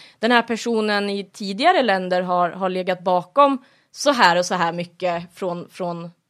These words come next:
topp tre, liksom, och så helt plötsligt så är han topp ett, eh, och har slagit ledaren i de andra länderna med femton sekunder, liksom. Eh,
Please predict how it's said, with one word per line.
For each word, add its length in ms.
topp 220
tre, 300
liksom, 360
och 100
så 80
helt 220
plötsligt 340
så 180
är 80
han 160
topp 240
ett, 480
eh, 280
och 180
har 140
slagit 840
ledaren 400
i 80
de 120
andra 240
länderna 440
med 320
femton 440
sekunder, 440
liksom. 380
Eh, 500